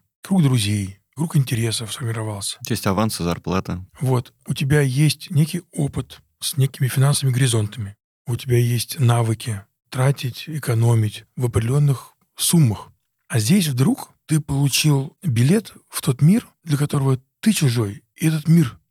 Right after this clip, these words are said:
Speaker 1: тебя не принимает. И тебе неприятно в этом мире, и этому миру с тобой не по пути.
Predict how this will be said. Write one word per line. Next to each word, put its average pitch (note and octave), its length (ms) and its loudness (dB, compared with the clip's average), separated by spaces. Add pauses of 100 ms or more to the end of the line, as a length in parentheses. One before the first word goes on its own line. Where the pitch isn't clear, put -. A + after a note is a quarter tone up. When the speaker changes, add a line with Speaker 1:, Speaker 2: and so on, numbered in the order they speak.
Speaker 1:
тебя B2 160 -2
не A2+ 80 0
принимает. A2+ 480 -4 (260)
И C3+ 100 -2
тебе E3 240 2
неприятно C#3 480 2
в A#2 40 0
этом B2 200 -4
мире, A2 280 -2 (160)
и D#3 160 4
этому D#3 220 2
миру C#3 300 4 (760)
с - 100 -12
тобой B2 240 0
не C3+ 80 0
по D3+ 140 -10
пути. B2+ 180 -6